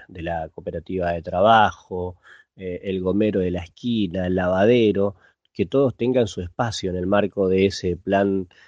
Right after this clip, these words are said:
de vivienda, que no solamente sea el plan de vivienda y que la gente se quede sin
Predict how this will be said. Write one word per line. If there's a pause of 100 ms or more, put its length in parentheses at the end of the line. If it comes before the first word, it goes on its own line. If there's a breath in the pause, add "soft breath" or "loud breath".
(180)
de
vivienda,
que
no
solamente
sea
el
plan
de
vivienda
y
que
la
gente
se
quede
sin